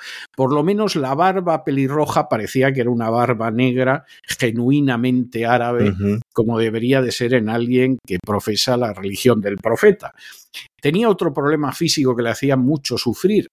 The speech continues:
Speaker 1: y es que era una persona de torso corpulento, grande, poderoso, pero luego tenía unas piernas muy cortas. Y entonces, si estaba sentado, impresionaba.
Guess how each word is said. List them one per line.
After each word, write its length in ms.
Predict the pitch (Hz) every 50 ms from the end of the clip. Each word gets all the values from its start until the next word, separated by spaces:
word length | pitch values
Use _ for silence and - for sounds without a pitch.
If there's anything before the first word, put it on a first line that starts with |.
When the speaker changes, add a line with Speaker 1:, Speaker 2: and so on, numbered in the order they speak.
| _ _
Speaker 1:
y 160 | 127 123 139
es 100 | 139 -
que 120 | - -
era 100 | 165 170
una 220 | 160 156 151 139 143
persona 580 | 135 120 - - - 151 151 156 151 156 - - _
de 200 | - 107 113 110 101 -
torso 460 | - 156 147 147 135 - - 135 113
corpulento, 1000 | - 123 117 98 95 - - 113 120 156 185 160 139 135 127 - - 147 160 -
grande, 540 | 120 110 123 156 156 135 139 139 143 151 - -
poderoso, 560 | _ 98 92 104 110 147 151 139 - - 147 139 - _ - - - - - -
pero 120 | _ 117 127
luego 120 | 151 190 185
tenía 200 | 202 208 208 190
unas 240 | 185 170 131 - -
piernas 440 | _ 160 160 147 147 131 120 - 127
muy 160 | 117 117 113
cortas. 640 | - - 233 233 - - _ - - - - - - _ _ _ _ - _ _ - - - - - _ _ _
Y 200 | 151 143 147 156
entonces, 640 | 151 151 143 135 214 226 226 208 - 220 214 202
si 180 | - - 143 127
estaba 400 | 117 - - - 170 180 196 185
sentado, 500 | - - 180 170 170 - 196 180 185 208
impresionaba. 800 | 208 160 139 139 113 107 - - 107 110 147 214 277 - - -